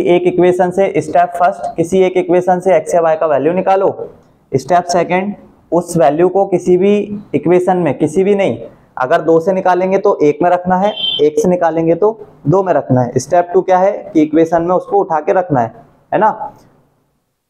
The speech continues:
Substitution method में यही करना होता है, एक value को उठाओ किसी equation से और दूसरे में रख दो,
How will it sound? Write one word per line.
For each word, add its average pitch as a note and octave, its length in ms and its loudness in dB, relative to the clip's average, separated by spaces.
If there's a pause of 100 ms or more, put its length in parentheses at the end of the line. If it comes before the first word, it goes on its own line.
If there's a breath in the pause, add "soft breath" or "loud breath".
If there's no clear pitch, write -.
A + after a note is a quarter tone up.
(220)
Substitution F3+ 680 0
method F3+ 340 0
में F#3+ 100 0
यही F3 200 4
करना D#3+ 260 0
होता B2+ 280 0
है, A#2+ 100 0
एक D#3+ 400 -2 (400)
value D3 340 2
को F3 120 0
उठाओ D#3+ 340 0
किसी F3+ 240 0
equation D#3+ 420 0
से F#3+ 180 0
और C#3 200 -2
दूसरे D3 340 2
में F3 100 -2
रख E3+ 140 0
दो, A#2 220 -2